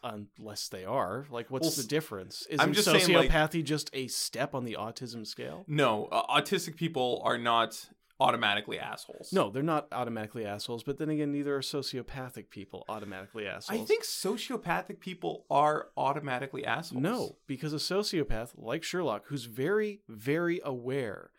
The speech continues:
Speaker 1: of how people have feelings and
Speaker 2: Right.
Speaker 1: react to them, could make the decision to give a shit.
Speaker 2: Oh, I see, yes.
Speaker 1: Right? But
Speaker 2: But Sherlock won't.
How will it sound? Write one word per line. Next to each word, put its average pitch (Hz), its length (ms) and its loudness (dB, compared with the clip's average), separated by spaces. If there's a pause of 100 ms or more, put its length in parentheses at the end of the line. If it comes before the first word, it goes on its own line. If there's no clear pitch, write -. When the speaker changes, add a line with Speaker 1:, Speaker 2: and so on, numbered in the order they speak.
(300)
Speaker 1:
of 117 160 -4
how 123 200 -2
people 123 440 -4
have 123 360 -6
feelings 185 600 -4
and 151 80 2
Speaker 2:
Right. 117 180 4
Speaker 1:
react 135 380 -2
to - 80 -10
them, 143 260 -14 (800)
could 151 720 2 (360)
make 135 220 -4
the 147 80 0
decision 117 640 -4 (140)
to 139 120 -8
give 120 280 -6
a 78 80 -12
shit. - 320 -14 (100)
Speaker 2:
Oh, 156 220 8
I 135 100 8
see, 131 260 -2
yes. 113 360 0
Speaker 1:
Right? 139 240 2
But 175 100 4
Speaker 2:
But 127 220 0
Sherlock 120 500 2
won't. - 220 -6